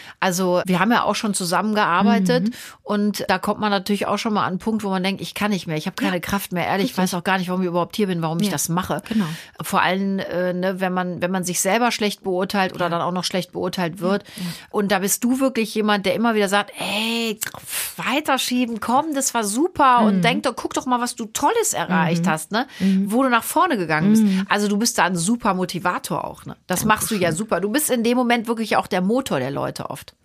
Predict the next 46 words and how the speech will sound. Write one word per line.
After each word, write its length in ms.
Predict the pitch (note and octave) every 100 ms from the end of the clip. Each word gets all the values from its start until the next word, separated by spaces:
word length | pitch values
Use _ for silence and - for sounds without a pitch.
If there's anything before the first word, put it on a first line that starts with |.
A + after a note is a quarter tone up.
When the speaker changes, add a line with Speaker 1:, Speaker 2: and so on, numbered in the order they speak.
| -
Speaker 2:
Dankeschön. 520 | - D3+ - - -
Speaker 1:
Du 80 | F#3+
kannst 280 | - F3+ -
super 280 | C4+ C4+ F#3+
aufbauen, 340 | A3+ - D3
Juliette, 300 | C#3+ C#3+ C#3+ F3+
hab 60 |
Speaker 2:
Es 60 | A#3+
Speaker 1:
ich 60 | B3
dir 60 |
Speaker 2:
ist 40 | A#3+
Speaker 1:
auch 80 |
Speaker 2:
für 60 | G#3+
mich, 60 | A#3
Speaker 1:
gesagt. 160 | C4 G3+
Speaker 2:
ja, 120 | G#3
aber 120 | B3
es 140 | A#3+
ist, 160 | A3+ G#3+ -
das 140 | G#3
ist 120 | A#3
ja 80 | B3
mein 160 | A3 A3
täglich 340 | A#3 A3 G#3+
Brot. 240 | - B3+ G#3
Mir 120 | G3+
geht's 280 | G#3 B3+ -
genau 280 | F#3 F3
darum, 200 | E3 D#3+
Speaker 1:
Ja, 100 | F#3
machst 280 | F#3 G#3+ -
du 40 | A#3+
aber 120 | A3
auch 60 |
Speaker 2:
dass 100 | A3 A3+
Speaker 1:
super. 100 | A#3+
Speaker 2:
wir 140 | A#3+
uns 120 | G#3+
Speaker 1:
Vielleicht 320 | A#3 C4+ - D#4+
auch 80 |
zurückzuführen 680 | D#4+ D4+ D#4 D#4 C4+ - C4
auf 240 | A#3+ B3 B3
da, 160 | G#3+ -
auf, 220 | A3+ -
anhand 500 | C#3+ A3+ A3+ B3+ A3+
deiner, 280 | G#3 G3+